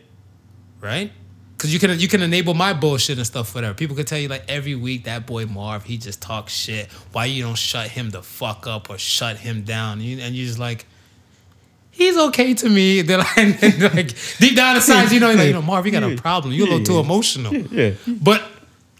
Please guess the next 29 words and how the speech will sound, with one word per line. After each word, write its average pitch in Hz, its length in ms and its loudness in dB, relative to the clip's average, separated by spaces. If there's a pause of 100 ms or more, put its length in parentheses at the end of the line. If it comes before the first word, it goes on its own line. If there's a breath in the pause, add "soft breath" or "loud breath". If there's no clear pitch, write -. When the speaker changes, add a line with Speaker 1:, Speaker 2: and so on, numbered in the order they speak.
Speaker 1:
that's 196 140 2
what 220 80 4
I'm 214 60 6
saying. 208 320 4
Like, 139 260 -2 (800)
it's - 680 0
in 165 100 2
so 190 320 4
many 180 280 0
relationships 156 600 -2
and 139 80 -6
stuff 131 220 -6
and 131 160 -8
aspects 139 420 -2
and 123 140 -6
venues. 139 400 -2
That's 120 160 -4
why 139 60 -8
I - 20 -6
looked 127 180 -10
at 131 40 -8
it - 20 -8
and 117 100 -8
stuff 117 140 -10
like, 107 120 -10
this 143 120 -10
is 135 100 -8
a 110 60 -8
people 135 580 -6